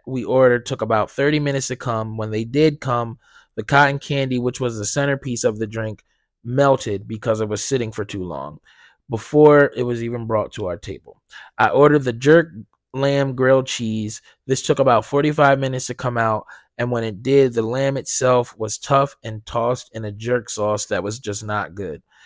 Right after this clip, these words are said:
Also, the bread was not toasted and the cheese was not melted at all. Lack of flavor. I ate a few bites of my sandwich. I did not take any leftovers home. The staff was not attentive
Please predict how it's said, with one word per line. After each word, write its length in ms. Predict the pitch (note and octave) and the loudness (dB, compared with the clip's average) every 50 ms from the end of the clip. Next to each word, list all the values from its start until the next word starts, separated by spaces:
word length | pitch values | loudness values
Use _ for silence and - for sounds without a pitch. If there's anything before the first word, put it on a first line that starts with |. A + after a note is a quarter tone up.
| - - - _ _ - | -20 -20 -20 _ _ 0
Also, 640 | - D3 D#3 D3 - - D#3+ C#3+ C#3+ C3+ C3+ C3+ - - | 4 6 6 6 6 6 6 6 6 4 2 -2 -6 -6
the 80 | - A#2+ | -8 -8
bread 600 | A#2 B2 C3 C3+ C#3+ D3+ D3+ D3+ D3 C#3+ C#3+ C#3+ _ _ _ _ _ _ _ _ _ _ - | -6 -2 4 6 6 8 8 6 4 4 2 -2 _ _ _ _ _ _ _ _ _ _ -8
was 180 | C#3 A#2+ A#2 A#2 | -4 -4 -2 -2
not 340 | A#2+ C3 C#3+ C#3+ C3+ - - | 0 2 2 2 2 0 -4
toasted 560 | - C#3+ C#3 C3+ - - - C#3 C#3 C3 - | 0 0 2 2 0 -2 -2 0 0 0 -2
and 200 | G#2 A#2+ A#2 A2 | -4 -8 -6 -6
the 120 | G#2+ G#2 | -8 -8
cheese 420 | G#2+ - - C3+ C3 C3 C3 B2 A#2+ | -8 -8 -6 -4 -2 -2 -2 -2 -4
was 180 | A#2 A#2 A#2 | -6 -6 -6
not 300 | A#2 A#2 A#2 A#2 A2+ G2 | -4 -2 -2 -2 -2 -4
melted 480 | A#2 A#2 A2 A2 G#2+ - - G2 - - - | -6 -4 -4 -4 -4 -6 -8 -12 -10 -6 -4
at 160 | A2 G#2+ - | -4 -4 -4
all. 420 | - F#2+ F#2+ F#2+ F2+ F2+ F#2 _ _ _ | -4 -4 -4 -2 -2 -4 -6 _ _ _
Lack 320 | - G2+ A#2 A2+ A2 G#2 - | -8 -2 0 0 0 -2 -4
of 100 | G2+ - | -8 -12
flavor. 460 | - - F#2 F#2+ F2 F2+ F2+ E2+ _ _ _ - - - - - _ - | -8 -8 -8 -6 -6 -6 -10 -10 _ _ _ -20 -20 -20 -20 -12 _ 4
I 80 | B2+ C#3 | 6 8
ate 140 | C#3 C3 | 8 8
a 40 | B2+ | 6
few 240 | - - D3+ D#3 D3+ | 4 0 0 0 4
bites 260 | D3 D3 D3 C#3+ - | 4 4 4 4 2
of 80 | D3+ C#3 | -2 0
my 140 | C#3 C3 B2+ | 0 -2 -2
sandwich. 500 | - - C3 A#2+ A#2+ B2 A#2+ A2+ - - - | -2 -4 -4 -4 -4 -4 -4 -6 -6 -4 -4
I 80 | A2+ | -4
did 240 | A2+ G#2+ A#2 B2 C3 | -2 0 -2 -2 0
not 200 | C3 B2+ B2 B2 | 0 0 -2 -2
take 240 | - C3 B2 A#2+ - | -2 -6 -6 -4 -6
any 180 | A2+ A#2 A2+ A#2 | -8 -6 -4 -2
leftovers 560 | A2+ A2 A2+ - - G#2 A2+ G#2+ G#2+ G2+ - | 0 0 0 0 -2 -2 -2 -2 -2 -4 -6
home. 320 | A2 G#2 G#2 G2+ F#2 F#2 | -8 -8 -6 -6 -8 -8
The 100 | G2 F#2 | -8 -8
staff 420 | - - - A#2+ A#2+ A#2+ A#2+ - - | -6 -2 0 2 2 2 2 0 -6
was 160 | G#2 G#2 G#2+ | -10 -8 -4
not 280 | A2+ C3 C#3+ C#3 G#2 | 0 2 2 2 2
attentive 680 | B2 - - - C3 B2 A#2+ - B2 A2+ A#2 A2+ - | -2 -6 -6 -6 -6 -6 -4 -4 -4 -4 -4 -4 -8